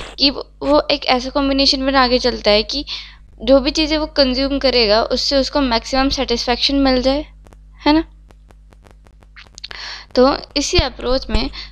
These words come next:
हम satisfaction को पढ़ने वाले हैं दो different उसमें बिहेवियर्स में, which is cardinal utility analysis, ordinal utility analysis। उसके पहले हम कुछ notations और assumptions पढ़ लेते हैं,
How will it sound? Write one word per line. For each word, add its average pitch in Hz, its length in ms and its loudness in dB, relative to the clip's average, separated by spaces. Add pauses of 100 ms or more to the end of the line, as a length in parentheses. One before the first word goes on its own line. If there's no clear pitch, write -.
हम 285 140 2
satisfaction 262 840 0
को 233 140 2
पढ़ने 233 340 -2
वाले 214 260 0
हैं 220 300 -2 (420)
दो 247 260 4
different 247 880 0 (1400)
उसमें 233 420 -4
बिहेवियर्स 240 540 2
में, 226 160 0
which 226 120 -6
is 233 180 -2
cardinal 233 520 0
utility 226 440 -2
analysis, 214 640 -2
ordinal 214 600 -2
utility 202 520 -6 (120)
analysis। 214 580 -4 (560)
उसके 285 240 0
पहले 294 320 4
हम 285 220 -2
कुछ - 480 2
notations 254 540 0
और 247 180 0
assumptions 226 440 -6
पढ़ 233 200 0
लेते 220 240 2
हैं, 302 120 2